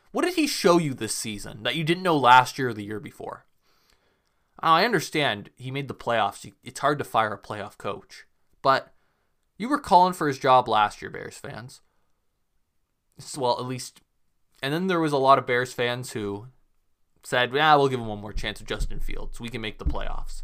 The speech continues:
This wasn't ever gonna be a playoff season.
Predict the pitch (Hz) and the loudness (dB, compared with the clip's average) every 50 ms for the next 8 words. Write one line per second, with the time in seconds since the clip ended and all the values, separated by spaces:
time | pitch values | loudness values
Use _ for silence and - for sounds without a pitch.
0 | - - - 233 370 - - 233 247 240 190 208 202 208 202 - - 180 180 170 | -8 -4 0 0 2 2 4 8 8 8 8 8 4 4 2 4 6 6 6 6
1 | 165 135 139 135 123 123 120 117 - - 120 107 104 107 - - - 117 110 113 | 4 2 2 0 0 2 2 2 2 2 2 2 2 0 0 -2 -4 -6 -8 -8
2 | 110 110 110 110 131 151 | -10 -12 -12 -12 -14 -16